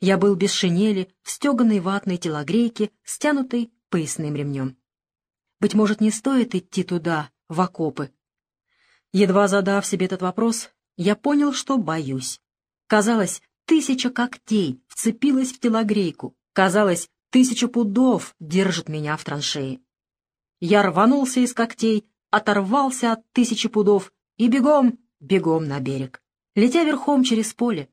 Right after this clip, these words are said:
и потом на колокольне, в те накалённые минуты я не замечал снарядов. А тут... Попробуйте пробегите когда-нибудь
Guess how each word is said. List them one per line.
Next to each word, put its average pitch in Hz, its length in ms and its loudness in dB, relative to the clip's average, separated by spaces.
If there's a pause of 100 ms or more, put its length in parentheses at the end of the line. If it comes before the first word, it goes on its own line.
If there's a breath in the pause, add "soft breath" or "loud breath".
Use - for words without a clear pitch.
и 220 80 0
потом 220 340 2
на 196 80 0
колокольне, 196 680 -2 (220)
в - 120 -18
те 208 200 2
накалённые 190 580 2
минуты 190 540 0 (180)
я 202 220 0
не 240 120 4
замечал 226 480 0
снарядов. 196 720 -2 (420)
А 202 140 4
тут... - 400 -2 (300)
Попробуйте 311 520 2
пробегите 254 520 2
когда-нибудь 220 600 0